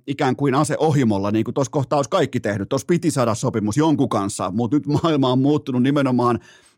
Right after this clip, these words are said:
sanotaanko, ammattiarvon kannalta ihan päälaelle ja Lauri Markkasen tiimoilta. Mut tää on kovin yksittäinen suoritus sitten Jari Litmasen ja vuoden yhdeksäntoista yhdeksänkymmentäviisi.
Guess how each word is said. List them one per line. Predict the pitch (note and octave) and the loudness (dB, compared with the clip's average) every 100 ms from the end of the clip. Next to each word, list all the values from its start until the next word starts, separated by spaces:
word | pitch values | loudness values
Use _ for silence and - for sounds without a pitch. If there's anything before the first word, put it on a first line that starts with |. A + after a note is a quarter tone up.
| - | -2
sanotaanko, | C3+ B2+ B2 C#3 | 0 2 0 0
ammattiarvon | D3+ C#3+ A#2 - D3 D#3+ C#3+ C3+ A#2+ | 2 0 -2 -2 0 2 2 2 0
kannalta | - B2+ C3 A2+ G#2 G#2+ G2+ - | 0 0 2 2 0 -4 -6 -2
ihan | G#3 F3+ B2+ | 0 2 2
päälaelle | C#3 B2+ A2 A2 G#2+ | 2 2 2 2 2
ja | G#2+ | 2
Lauri | A#2+ B2 A2+ | 2 2 2
Markkasen | A#2+ A2 A2+ A2+ | 0 0 -4 -4
tiimoilta. | A#2 A#2+ A#2+ B2 | 0 0 0 0
Mut | B2+ G3+ | -2 0
tää | C#4+ | 0
on | F3+ | 2
kovin | F#3 G3 | 0 0
yksittäinen | G3+ E3+ D#3+ C#3+ | -2 -2 0 0
suoritus | D#3 C3 A#2 - - - - - | 0 0 -2 -6 -16 -20 -20 -4
sitten | E3 - C3 A2 - - | -2 0 0 0 -4 -2
Jari | D3 C3+ | 0 2
Litmasen | C3 A#2 A#2 G2+ - | 0 0 2 0 0
ja | A#2+ A2 | 0 2
vuoden | B2+ A2+ G#2 - | 2 2 0 0
yhdeksäntoista | C#3 C3+ A2+ G#2 G2+ G2+ | 0 0 0 -2 -2 0
yhdeksänkymmentäviisi. | A#2+ A2+ - G2+ A2 F#2 F#2 G2 C3+ C#3+ B2 C#3+ | 0 0 -2 -4 -4 -4 -4 -2 0 2 2 0